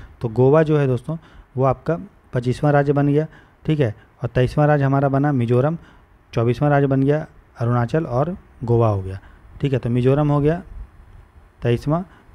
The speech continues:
अरुणाचल हो गया चौबीस और ये हो गया पच्चीस। तो पच्चीस राज्य दोस्तों अभी तक बन चुका है।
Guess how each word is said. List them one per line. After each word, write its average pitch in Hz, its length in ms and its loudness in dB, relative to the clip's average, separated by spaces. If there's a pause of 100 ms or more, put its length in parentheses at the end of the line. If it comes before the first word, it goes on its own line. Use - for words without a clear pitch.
(160)
अरुणाचल 123 360 0
हो 139 60 4
गया 139 120 2
चौबीस 131 420 -2
और 123 80 0
ये 127 120 2
हो 113 80 0
गया 139 160 -2
पच्चीस। 113 420 -8
तो 120 100 -10
पच्चीस 131 360 -6
राज्य 143 180 0
दोस्तों 131 260 0
अभी 131 120 2
तक 156 160 -4
बन 123 200 0
चुका 101 280 -8
है। 92 120 -8